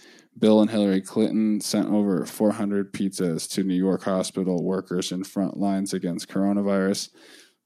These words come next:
And then, like, Trump got pizza for a bunch of people, and there's a bunch of these stories. And I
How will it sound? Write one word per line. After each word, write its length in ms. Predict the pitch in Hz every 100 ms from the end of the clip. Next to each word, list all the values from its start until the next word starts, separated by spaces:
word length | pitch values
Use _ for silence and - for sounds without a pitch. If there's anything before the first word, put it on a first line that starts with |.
| _ _ _ 104
And 100 | 110
then, 140 | 110
like, 160 | 101 76 _ _ - _ _ _ _ _ - -
Trump 400 | - 120 110 -
got 360 | 107 104 - -
pizza 380 | 110 107 - 104
for 160 | 113
a 60 | 107
bunch 240 | 110 107
of 120 | 107
people, 600 | - 110 104 107 101 107
and 240 | - 92 98 _ - - _ _ _ -
there's 360 | 107 110 104
a 60 | 90
bunch 360 | - 98 110 104
of 100 | 98
these 160 | 92
stories. 520 | - - 110 104 98 104
And 120 |
I 60 | -